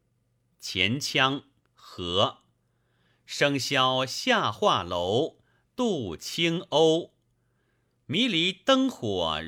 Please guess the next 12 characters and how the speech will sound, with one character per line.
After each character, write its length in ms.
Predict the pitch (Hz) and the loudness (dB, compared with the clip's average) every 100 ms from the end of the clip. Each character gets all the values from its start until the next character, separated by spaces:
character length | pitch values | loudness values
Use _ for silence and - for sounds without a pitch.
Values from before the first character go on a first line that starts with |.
| 90 | -6
如 360 | 104 135 220 | -2 0 0
春 440 | 220 - 220 214 208 | -2 0 0 0 0
昼， 520 | 254 185 92 78 - _ _ _ _ _ | 4 6 4 -2 -10 _ _ _ _ _
天 400 | - 156 151 147 | -4 2 2 0
台 380 | 139 139 131 131 | -4 0 0 0
秀， 640 | 123 180 156 104 78 71 _ _ | -2 0 2 2 0 -6 _ _
缝 420 | _ - 127 160 247 | _ 0 2 2 2
软 340 | 139 82 78 | 2 0 -4
流， 600 | 90 90 90 120 170 - _ _ _ | -6 -2 2 2 2 -4 _ _ _
真 420 | - 214 214 202 190 | 0 0 0 -2 -4
佳 440 | - 185 175 - | 0 2 2 0
偶。 560 | 107 92 85 110 139 | 0 0 2 2 0